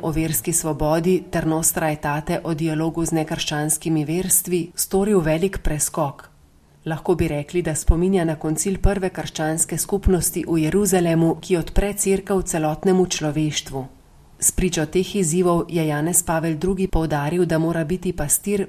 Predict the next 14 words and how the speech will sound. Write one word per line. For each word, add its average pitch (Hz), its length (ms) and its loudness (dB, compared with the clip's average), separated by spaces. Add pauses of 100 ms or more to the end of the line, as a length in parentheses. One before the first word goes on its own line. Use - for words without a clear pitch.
pripravljen 180 680 2
na 165 100 2
pristno 175 560 0
drznost. 147 800 -4 (560)
Leta 175 320 0
tisoč 170 320 0
devetsto 165 460 0
oseminosemdeset 165 1120 0
je 175 160 -2
prišlo 190 360 -2
do 175 140 -2
shizme 202 460 0
lefebrovskih 180 800 0
tradicionalistov. 156 1160 0